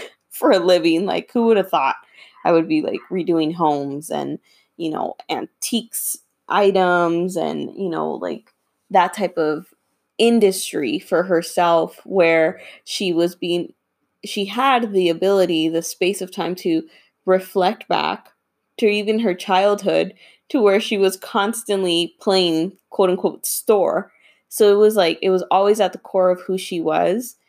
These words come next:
And even with Chip as well, like, talking about when he was a kid or just growing up, either he was, like, selling something, it didn't even matter what it was. He's just like, "I'm making a buck,"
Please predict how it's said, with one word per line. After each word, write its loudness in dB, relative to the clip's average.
And -2
even 0
with -4
Chip 0
as -2
well, 4
like, -2
talking -2
about 2
when -2
he -2
was 2
a -2
kid 0
or 0
just -8
growing 0
up, 0
either 0
he -6
was, -6
like, 0
selling 2
something, 0
it -2
didn't 4
even 0
matter 2
what 6
it 0
was. 2
He's -6
just -2
like, 2
"I'm -2
making 0
a 4
buck," 0